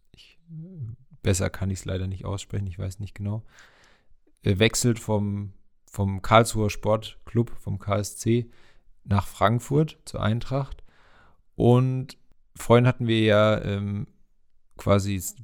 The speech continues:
Bonuszahlungen war es ja im Prinzip für, für Balotelli, wenn er sich richtig aufführt.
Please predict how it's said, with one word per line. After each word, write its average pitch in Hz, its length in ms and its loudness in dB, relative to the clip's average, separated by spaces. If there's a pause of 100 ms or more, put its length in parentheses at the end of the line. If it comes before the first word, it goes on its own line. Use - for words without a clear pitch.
(300)
Bonuszahlungen 127 1000 2
war 117 120 0
es 120 120 -2
ja 120 80 -2
im 117 100 -4
Prinzip 120 340 -6
für, 120 240 0
für 117 180 -8
Balotelli, 120 560 0
wenn 113 120 -2
er 110 80 -2
sich 104 220 -8
richtig - 420 -8 (400)
aufführt. 135 640 2